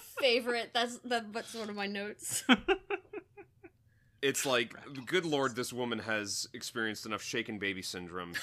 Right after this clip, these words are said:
Speaker 1: getting chucked around by Kong to get to this point.
Speaker 3: Oh, man. Yeah, she,
Speaker 1: Um,
Speaker 3: she,
Speaker 1: her
Speaker 3: yeah.
Speaker 1: her upper vertebra should be completely separated, and she should, at the very least, be completely paralyzed from the amount of sheer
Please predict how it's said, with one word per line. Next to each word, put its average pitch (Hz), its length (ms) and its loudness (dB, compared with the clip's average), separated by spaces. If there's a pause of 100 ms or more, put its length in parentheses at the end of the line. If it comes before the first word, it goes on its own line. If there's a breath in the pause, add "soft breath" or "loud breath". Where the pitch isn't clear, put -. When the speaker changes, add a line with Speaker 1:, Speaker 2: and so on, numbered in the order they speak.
Speaker 1:
getting 92 240 -4 (140)
chucked - 380 4
around 104 420 2
by 98 120 2
Kong 98 380 -2
to 110 80 -6
get 101 200 0
to 104 100 -6
this 95 160 -4
point. 90 380 -6 (680 loud breath)
Speaker 3:
Oh, 208 200 4
man. 127 500 0 (180)
Yeah, 139 220 10
she, - 160 4
Speaker 1:
Um, 113 280 2
Speaker 3:
she, - 140 0
Speaker 1:
her 147 240 6
Speaker 3:
yeah. 101 180 -2 (680)
Speaker 1:
her 175 380 4 (340)
upper 135 260 0
vertebra 110 460 0
should 120 200 -2
be 104 120 -8
completely 135 760 -6
separated, 101 680 0
and 98 100 -8
she - 140 -8
should, - 240 -10
at 120 160 0
the 135 60 -6
very 117 260 0
least, 107 240 -6
be 113 80 -4
completely 110 680 -10
paralyzed 92 800 -2
from 98 400 -6
the 95 100 -8
amount 101 280 -2
of 87 120 -8
sheer 104 440 -4